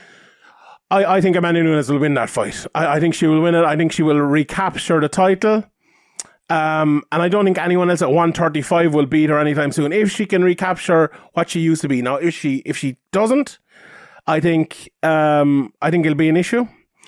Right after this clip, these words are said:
Um, and I think there are plenty of women there who can beat her, like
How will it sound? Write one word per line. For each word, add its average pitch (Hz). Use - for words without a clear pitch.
Um, 139
and 143
I 156
think 156
there 156
are 147
plenty 180
of 156
women 160
there 160
who 160
can 143
beat 165
her, 165
like 151